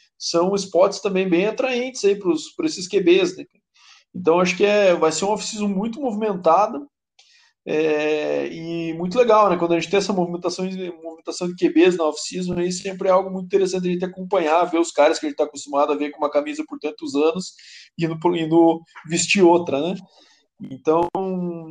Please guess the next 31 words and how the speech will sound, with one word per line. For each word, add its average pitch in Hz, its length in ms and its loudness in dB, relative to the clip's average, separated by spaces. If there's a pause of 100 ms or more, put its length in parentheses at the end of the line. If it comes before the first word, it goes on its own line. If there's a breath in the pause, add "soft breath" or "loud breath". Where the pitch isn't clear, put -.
(140)
a 156 60 -4
gente 147 160 -8
tem 180 100 2
a 180 40 0
situação 180 480 -2
do 185 40 0
Stafford, 185 540 2
do 175 60 -6
Deshaun 165 260 -2
Watson, 196 300 2
com 175 100 -6
certeza 170 340 -2
vão 156 140 -4
ser 165 160 -2
os, 156 480 -2 (420)
os 135 460 -4
highlights 151 600 4
aí 147 140 4
dessa, 139 360 -2
dessa 143 260 -6
off-season, 170 560 -6
pra 160 140 -4
ver 143 100 -6
onde 147 120 -4
é - 20 -2
que - 80 -12
esses - 160 -10
caras - 260 2
vão, 143 220 -6
vão 143 220 -4
parar. 139 420 4